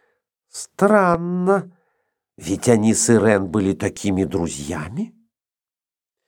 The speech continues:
Все это слишком хорошо подтверждало те намеки и слухи,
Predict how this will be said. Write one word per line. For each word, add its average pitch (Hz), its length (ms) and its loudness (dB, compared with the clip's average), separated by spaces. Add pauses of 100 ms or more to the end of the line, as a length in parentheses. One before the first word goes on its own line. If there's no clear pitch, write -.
(1160)
Все - 500 2
это 185 720 4
слишком 185 680 0
хорошо 156 580 4
подтверждало 123 920 4
те 120 240 2
намеки 107 640 2
и 82 220 -4
слухи, 120 680 -4